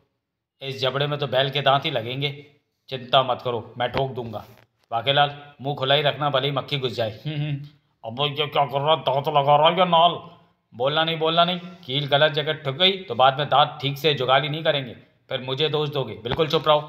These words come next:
"ओ, ठक, बस हो गया, मेरा निशाना सटीक है, एक बार में ही काम हो जाता है।" <laughs> "जल्द ही काम हो गया,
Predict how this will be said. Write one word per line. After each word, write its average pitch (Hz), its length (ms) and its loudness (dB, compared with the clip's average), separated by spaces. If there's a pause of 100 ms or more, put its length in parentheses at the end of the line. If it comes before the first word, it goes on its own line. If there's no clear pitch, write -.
(240)
"ओ, 254 360 2
ठक, - 360 -2 (540)
बस 170 160 -2
हो 180 120 2
गया, 151 160 0 (280)
मेरा 147 280 2
निशाना 156 300 0
सटीक 147 380 -4
है, 101 200 -12 (120)
एक 143 220 0
बार 151 180 6
में 160 100 -4
ही 147 60 -8
काम 151 160 2
हो 147 100 -2
जाता 160 260 4
है।" 139 260 -2
<laughs> 143 680 -10 (760)
"जल्द 131 260 -2
ही 131 100 -4 (640)
काम 120 220 -2
हो 123 220 -6
गया, 117 220 -6